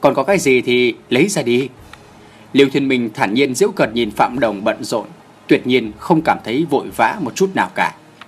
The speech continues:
"Chỉ là mấy thứ đồ vật cũ kỹ, cái gì mà bát quái kính, kiếm gỗ đào.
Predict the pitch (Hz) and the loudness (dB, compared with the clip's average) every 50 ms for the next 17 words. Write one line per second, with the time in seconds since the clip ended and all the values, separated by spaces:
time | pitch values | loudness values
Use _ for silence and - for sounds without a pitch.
0 | - - - - - - - - - - - - - - - - - - - 156 | -20 -20 -20 -20 -20 -20 -20 -20 -20 -20 -20 -20 -20 -20 -20 -20 -14 -2 0 2
1 | 131 120 113 110 113 120 131 151 160 - 165 196 208 175 120 104 107 98 - - | 2 4 2 0 0 0 0 0 2 2 0 2 2 2 2 2 0 -2 -4 -2
2 | - 143 160 160 160 170 156 151 170 226 247 - - - - - - - - - | 2 2 2 2 4 2 2 2 0 -2 -6 -12 -18 -20 -20 -20 -20 -20 -20 -10
3 | - - 220 214 196 175 139 127 123 120 120 117 135 156 196 220 - - - 151 | -2 0 0 2 2 2 0 0 0 2 0 0 0 0 -2 -2 -4 -6 -4 -2
4 | 156 185 202 202 - 180 165 202 247 269 - - - - - - - 151 151 175 | -2 -2 -2 0 2 2 2 2 0 -4 -10 -14 -20 -20 -20 -2 2 2 2 2
5 | 208 185 160 202 214 214 175 135 131 139 151 156 | 2 2 2 2 2 2 0 -2 -2 -4 -6 -10